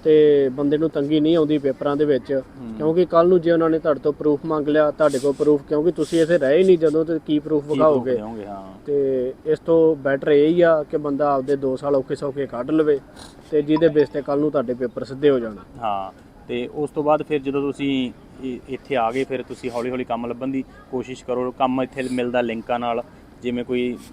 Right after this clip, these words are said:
Speaker 2: ਸਾਡੇ ਵਰਗੇ, ਅਸੀਂ ਡਿਲੀਵਰੀ ਦਾ ਕੰਮ ਕਰਦੇ ਹਾਂ, ਸਾਡੇ ਵਰਗੇ ਇੱਥੇ ਤੁਰੇ ਫਿਰਦੇ ਹੁੰਦੇ ਆ, ਉਹਨਾਂ ਨਾਲ ਗੱਲ ਕਰੀ, "ਹਾਂਜੀ ਯਾਰ ਬਈ ਮੈਨੂੰ ਕੰਮ ਚਾਹੀਦਾ," ਐਂ ਇੱਦਾਂ ਇੱਦਾਂ ਕਰਕੇ ਰੈਸਟੋਰੈਂਟ ਦਾ ਜਾਓ, ਉੱਥੇ ਕੰਮ ਲੱਭੋ, ਠੀਕ ਆ।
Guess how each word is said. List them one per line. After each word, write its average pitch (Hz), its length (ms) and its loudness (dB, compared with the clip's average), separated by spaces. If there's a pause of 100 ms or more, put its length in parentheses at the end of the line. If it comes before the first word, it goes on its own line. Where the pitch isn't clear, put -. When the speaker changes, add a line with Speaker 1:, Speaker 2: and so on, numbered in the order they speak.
(140)
Speaker 2:
ਸਾਡੇ 120 240 -4
ਵਰਗੇ, 120 240 -4
ਅਸੀਂ 120 160 -6
ਡਿਲੀਵਰੀ 120 260 -2
ਦਾ 139 80 2
ਕੰਮ 123 200 -6
ਕਰਦੇ 117 280 -2
ਹਾਂ, 120 60 -8
ਸਾਡੇ 120 240 -6
ਵਰਗੇ 120 140 -8
ਇੱਥੇ 120 140 -8
ਤੁਰੇ 123 180 -8
ਫਿਰਦੇ 120 240 -10
ਹੁੰਦੇ 120 260 -6
ਆ, 120 60 -4
ਉਹਨਾਂ 120 220 -8
ਨਾਲ 131 100 -4
ਗੱਲ 120 200 -6
ਕਰੀ, 117 240 -8
"ਹਾਂਜੀ 117 260 -14
ਯਾਰ 117 120 -8
ਬਈ 117 160 -14
ਮੈਨੂੰ 120 200 -14
ਕੰਮ 113 220 -8
ਚਾਹੀਦਾ," 117 400 -8 (540)
ਐਂ 120 160 -2
ਇੱਦਾਂ 120 240 -2
ਇੱਦਾਂ 117 160 -6
ਕਰਕੇ 117 260 -4
ਰੈਸਟੋਰੈਂਟ 123 400 -6
ਦਾ 123 100 -2
ਜਾਓ, 120 280 0
ਉੱਥੇ 123 200 -10
ਕੰਮ 120 200 -6
ਲੱਭੋ, 120 340 -8 (380)
ਠੀਕ 123 180 -6
ਆ। 135 120 -2